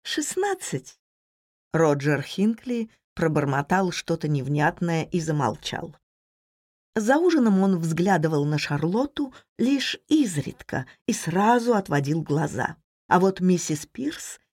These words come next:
не скрывая, рассматривала его. Она казалась удивлённой и одновременно обрадованной, словно человек, вернувшийся в места своего детства и обнаруживший,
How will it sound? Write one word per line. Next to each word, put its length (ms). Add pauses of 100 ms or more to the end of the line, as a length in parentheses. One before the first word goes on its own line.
не 120
скрывая, 640
рассматривала 920
его. 460 (760)
Она 400 (260)
казалась 640 (440)
удивлённой 840 (280)
и 80
одновременно 1040
обрадованной, 920 (220)
словно 460
человек, 600 (340)
вернувшийся 1040 (180)
в 140
места 400
своего 440
детства 720 (180)
и 120
обнаруживший, 1040